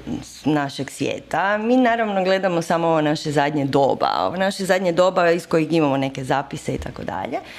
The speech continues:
mada postoji puno, puno, puno znanja iz nekih drugih doba koje su bile prije ovoga. A,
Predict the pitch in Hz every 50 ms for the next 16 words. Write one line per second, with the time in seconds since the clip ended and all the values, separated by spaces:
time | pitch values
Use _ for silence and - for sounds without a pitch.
0 | - - - - - 466 466 427 - - 277 - - 339 330 294 - - - 302
1 | 370 415 359 302 - - 269 269 254 240 240 - 233 233 214 196 180 156 190 214
2 | 247 262 240 214 208 214 233 233 208 - 190 190 196 196 190 175 151 185 254 302
3 | 247 220 196 165 160 160 147 147 147 147 - 214 233 226 - 165 160 - - -
4 | - 151 143 139 - - - 247 196 - - - - - - - - 294 - -
5 | - - - - - - - - - - - - - - - - - - - 185
6 | 196 196 190 190 190 190 196